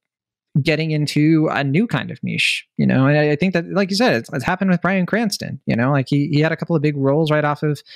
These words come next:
Breaking Bad, like Godzilla and everything. But, I mean, over time, he eventually just started getting kinda, like, main roles in smaller movies and, and nothing huge in terms of, like, awards. I, like,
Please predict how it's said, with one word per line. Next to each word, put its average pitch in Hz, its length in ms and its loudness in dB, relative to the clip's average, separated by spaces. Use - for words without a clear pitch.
Breaking 143 240 0
Bad, 135 240 0
like 131 140 -4
Godzilla 123 340 0
and 135 80 4
everything. 131 520 0
But, 120 180 0
I 214 80 0
mean, 220 140 4
over 147 220 4
time, 143 240 0
he 151 40 2
eventually 139 300 0
just 135 120 0
started 135 220 -2
getting 131 200 0
kinda, 131 180 0
like, 117 240 -2
main 131 300 2
roles 127 340 0
in 117 120 -4
smaller 120 340 0
movies 120 720 0
and, 113 160 0
and 165 180 2
nothing 170 240 0
huge 131 560 -2
in 120 80 0
terms 120 260 0
of, 110 40 0
like, 107 100 -2
awards. 107 460 -2
I, 110 160 0
like, 107 240 -6